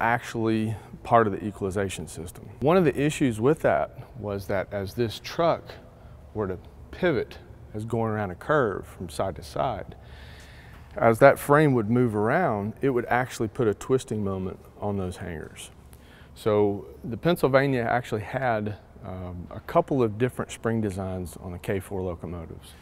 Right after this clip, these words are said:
And we're gonna be investigating how we can make this better. Because one of the issues that we have learned from the past is that when this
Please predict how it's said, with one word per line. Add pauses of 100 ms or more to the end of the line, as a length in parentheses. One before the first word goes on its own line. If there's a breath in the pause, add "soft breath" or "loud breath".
(380 loud breath)
And
we're
gonna
be
investigating
how
we
can
make
this
better. (520 loud breath)
Because
one
of
the
issues
that
we
have
learned
from
the
past (440 loud breath)
is
that
when
this